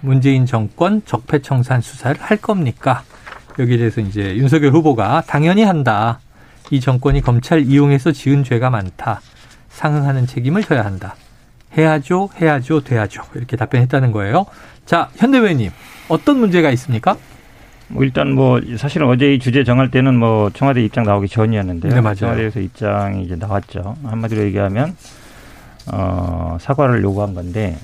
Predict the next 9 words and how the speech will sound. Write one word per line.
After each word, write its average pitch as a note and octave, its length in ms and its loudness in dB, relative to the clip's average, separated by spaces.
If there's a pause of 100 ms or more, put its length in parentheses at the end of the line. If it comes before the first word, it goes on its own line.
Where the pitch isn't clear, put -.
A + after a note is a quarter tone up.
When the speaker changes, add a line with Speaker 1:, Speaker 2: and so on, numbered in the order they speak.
(120)
Speaker 2:
아직 G2+ 240 -6
이제 G2 140 -6
구체적인 G2+ 440 -4
뭐 F2+ 120 -2
사과는 A2+ 320 -2
없는 F2+ 200 -6
것 F2 120 -6
같은데요. G2 380 -8
그러니까 A2+ 360 -2